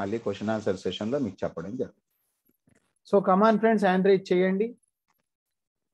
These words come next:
మీ సందేహాలకు సమాధానం తీసుకోండి. ఉంటే పని చేస్తేనే సందేహాలు వస్తాయండి,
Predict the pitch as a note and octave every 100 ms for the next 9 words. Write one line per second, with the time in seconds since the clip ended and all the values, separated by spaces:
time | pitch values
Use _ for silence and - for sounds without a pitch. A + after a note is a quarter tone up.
0 | _ _ _ - C#3 C#3 C#3 D3+ D#3+ D#3
1 | D#3+ D#3+ - A2+ A#2 A#2 B2+ F#3+ C4 _
2 | - - - - - _ _ _ _ _
3 | _ _ _ _ A#2+ C#3+ C3+ - _ _
4 | _ _ _ _ _ _ _ _ _ _
5 | _ _ _ _ _ _ _ _ _ _
6 | _ _ _ _ _ _ _ _ _ _
7 | _ _ _ _ _ _ _ _ _ _
8 | _ _ - D3 F3+ G3+ G3 G3 G3 G3
9 | G3 E3+ F3 F3 E3+ D#3+ E3+ E3 D#3+